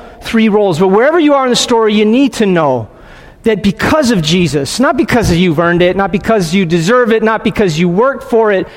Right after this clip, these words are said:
because of Jesus, you are a beloved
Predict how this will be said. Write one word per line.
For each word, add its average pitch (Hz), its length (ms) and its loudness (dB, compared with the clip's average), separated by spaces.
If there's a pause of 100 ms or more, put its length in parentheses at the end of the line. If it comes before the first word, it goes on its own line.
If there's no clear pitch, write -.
because 254 380 0
of 214 120 0
Jesus, 185 480 0
you 247 240 2
are 165 520 -2 (680)
a 180 80 0
beloved 170 760 0